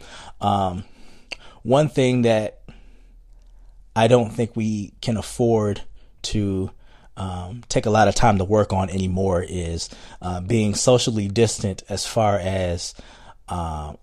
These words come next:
our reaction to, uh, current events. And, and this is really what I'm getting to, specifically our reaction to, um, you know, what's going on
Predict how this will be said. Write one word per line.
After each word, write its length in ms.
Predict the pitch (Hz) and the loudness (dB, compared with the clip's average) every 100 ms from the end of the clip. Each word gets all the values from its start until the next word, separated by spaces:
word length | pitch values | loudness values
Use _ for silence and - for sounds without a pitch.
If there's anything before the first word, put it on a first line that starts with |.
| 104 | -2
our 840 | 110 107 104 101 101 95 95 - - - - - - - - _ _ - | 2 2 2 0 0 0 -2 -4 -10 -14 -18 -20 -20 -20 -20 _ _ -4
reaction 920 | 110 127 127 123 - - 104 101 110 - - | 2 6 8 8 6 -2 0 -2 -4 -10 -4
to, 580 | - 110 101 95 95 - - - - - - | 0 0 0 -2 -6 -10 -20 -20 -20 -20 -14
uh, 380 | 90 87 85 90 | -10 -8 -10 -10
current 400 | - 127 104 - | 0 2 2 -2
events. 560 | 95 87 69 - - - - - - - - - - - | -8 -8 -10 -16 -18 -18 -20 -20 -20 -20 -20 -20 -20 -20
And, 460 | - 98 95 92 - | -10 -8 -6 -8 -8
and 140 | 101 | -2
this 120 | 120 120 | 0 0
is 120 | 110 | 4
really 160 | 131 | 4
what 160 | 113 101 | 6 2
I'm 80 | 85 | 0
getting 240 | 92 85 | -4 -6
to, 240 | - 69 - | -10 -12 -10
specifically 680 | - 107 151 135 123 113 | -6 6 6 6 2 0
our 180 | - 110 | 2 0
reaction 760 | 110 107 113 113 - 113 117 117 - - - | 2 2 2 2 0 0 0 -4 -16 -20 -8
to, 640 | - 127 113 104 95 92 101 - - - - | 0 4 4 4 0 -4 -6 -14 -20 -20 -16
um, 540 | 95 90 87 80 82 104 - - - - | -8 -6 -6 -6 -8 -12 -16 -20 -20 -12
you 160 | 98 | -8
know, 300 | 95 85 80 - | -6 -6 -8 -12
what's 360 | 90 104 110 | -4 -2 0
going 260 | 120 120 117 | 2 4 6
on 440 | 110 107 95 92 | 6 6 4 0